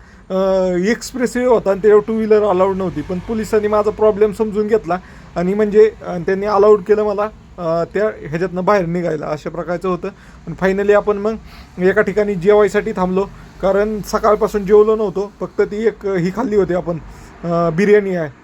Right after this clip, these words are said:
त्यामुळं जेवाय थांबलो. मित्रांनो, तर गाडीचं लईच आईल गळते असं वाटतंय मला, एकदा चेक करायला पाहिजे लेवल आहे का नाही.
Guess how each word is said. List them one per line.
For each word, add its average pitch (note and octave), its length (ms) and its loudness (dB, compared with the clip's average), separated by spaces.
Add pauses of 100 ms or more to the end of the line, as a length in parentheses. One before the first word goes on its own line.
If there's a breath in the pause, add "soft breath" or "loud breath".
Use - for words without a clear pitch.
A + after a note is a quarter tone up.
(160)
त्यामुळं F#3+ 380 0
जेवाय G#3 360 2
थांबलो. D3+ 260 -6 (2000)
मित्रांनो, A#3+ 440 2
तर B3+ 120 -2
गाडीचं B3 640 0 (680)
लईच B3+ 220 -2
आईल B3+ 280 -2
गळते A#3+ 320 0
असं A3+ 240 -2
वाटतंय A#3 360 0
मला, A3 260 -2 (200)
एकदा G#3 240 0
चेक A#3+ 300 -6
करायला A#3 180 0
पाहिजे G#3 340 -2
लेवल G#3 260 2
आहे G3 160 -4
का F3+ 120 -4
नाही. F#3 140 -6